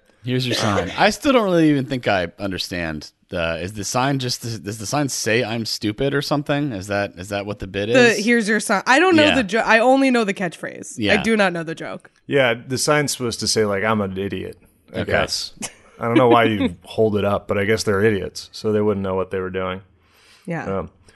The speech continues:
Speaker 1: It's like, why,
Speaker 3: well
Speaker 1: just, like, the person responding to him, "Why would I, why would I take this sign? I don't want this."
Speaker 2: <laughs>
Speaker 1: It's like, uh,
Speaker 3: It's
Speaker 1: well,
Speaker 3: a t-, it's
Speaker 1: uh,
Speaker 3: a test within itself. Will you hold this sign?
Speaker 1: <laughs>
Speaker 3: Yeah. Um, 'cause the back of the sign says, the sign says, "I'm cool" on front, and they can hold it up like this.
Speaker 1: Oh, nice.
Speaker 3: <laughs> Yeah.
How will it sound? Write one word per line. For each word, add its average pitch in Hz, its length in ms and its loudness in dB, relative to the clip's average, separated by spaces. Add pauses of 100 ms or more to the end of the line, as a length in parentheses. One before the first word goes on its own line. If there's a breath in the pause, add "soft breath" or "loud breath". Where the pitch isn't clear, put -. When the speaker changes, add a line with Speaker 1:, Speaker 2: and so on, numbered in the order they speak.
(200 soft breath)
Speaker 1:
It's - 80 -12
like, 113 100 -2
why, 151 180 8
Speaker 3:
well 147 80 6
Speaker 1:
just, 143 140 0
like, 143 140 4
the 135 100 -4
person 143 280 4
responding 113 360 2
to 143 120 2
him, 110 40 -2
"Why 107 140 6
would 117 120 4
I, 113 80 4 (140)
why 107 200 4
would 110 100 2
I 107 60 2
take 104 240 -4
this 101 120 -6
sign? 85 380 -4
I 85 80 -6
don't 101 120 -6
want 80 220 -8
this." - 400 -4
Speaker 2:
<laughs> - 60 -4
Speaker 1:
It's - 140 2
like, 269 100 4
uh, 139 120 2
Speaker 3:
It's 131 160 2
Speaker 1:
well, 113 200 4
Speaker 3:
a - 40 -2
t-, - 100 -10
it's 120 160 4
Speaker 1:
uh, 110 40 2
Speaker 3:
a 107 100 0
test 165 260 6
within 123 200 2
itself. 110 520 0
Will 127 140 4
you 123 180 4
hold 117 180 4
this 104 180 -2
sign? 95 400 -4
Speaker 1:
<laughs> - 60 -20
Speaker 3:
Yeah. 104 240 -2 (880 soft breath)
Um, 110 260 2
'cause 107 200 -4
the 117 60 0
back 143 300 2
of 151 60 4
the 120 80 2
sign 107 280 0
says, 107 300 0
the 127 100 -8
sign 143 380 4
says, 135 240 4
"I'm 123 240 2
cool" 160 380 6
on 117 180 4
front, 113 400 -2
and 101 160 -10
they 101 140 -6
can 85 120 -12
hold 110 240 -2
it 110 80 -2
up 104 140 -4
like 98 180 -6
this. 104 80 -2
Speaker 1:
Oh, 160 220 6
nice. - 600 2
Speaker 3:
<laughs> - 40 -16
Yeah. 120 340 0